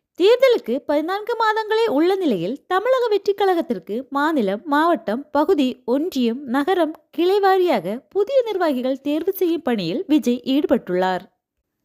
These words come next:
கட்சி பதவி விரும்புவோர் தலைமை அலுவலகத்தில் விண்ணப்பிப்பதற்கு விண்ணப்பங்கள் நெறிமுறைகளுடன் வழங்கப்பட்டுள்ளன.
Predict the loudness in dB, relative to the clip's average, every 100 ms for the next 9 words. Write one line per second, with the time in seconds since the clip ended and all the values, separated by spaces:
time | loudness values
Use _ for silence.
0 | _ _ 2 6 4 4 4 4 4 4
1 | 2 0 0 -2 -2 -2 -2 -2 0 2
2 | 2 2 0 -4 -6 -4 -4 0 0 2
3 | 0 -2 -6 -6 -2 0 0 0 0 0
4 | 0 2 2 2 2 4 4 2 -2 -2
5 | 0 0 -2 0 0 0 -4